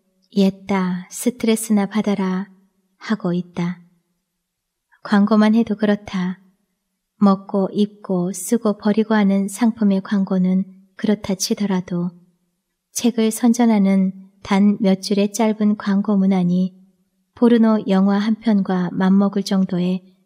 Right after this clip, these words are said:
낯뜨거운 경우를 종종 볼 수가 있다. 한쪽 귀퉁이에 양념처럼 얹혀진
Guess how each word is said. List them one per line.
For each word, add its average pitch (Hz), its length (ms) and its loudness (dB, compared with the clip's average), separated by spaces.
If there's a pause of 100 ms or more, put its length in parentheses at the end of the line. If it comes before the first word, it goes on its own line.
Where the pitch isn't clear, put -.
(100)
낯뜨거운 202 600 2
경우를 190 600 0 (240)
종종 190 640 0
볼 196 160 -2
수가 180 280 -4
있다. 180 420 -6 (1600)
한쪽 214 480 0
귀퉁이에 190 800 0
양념처럼 202 680 2
얹혀진 190 880 -2